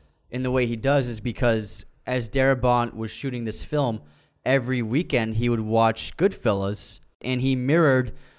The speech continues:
the stro-, story structure and narration style on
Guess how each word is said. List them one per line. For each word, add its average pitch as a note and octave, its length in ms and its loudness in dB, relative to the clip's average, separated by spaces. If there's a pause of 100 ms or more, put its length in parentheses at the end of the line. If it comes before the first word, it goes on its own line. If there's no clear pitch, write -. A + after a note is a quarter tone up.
(160)
the - 100 -4
stro-, D3+ 360 0
story D3+ 320 2
structure E3 500 0
and C3 280 0
narration B2 600 2
style D3 440 0 (300)
on B2+ 520 4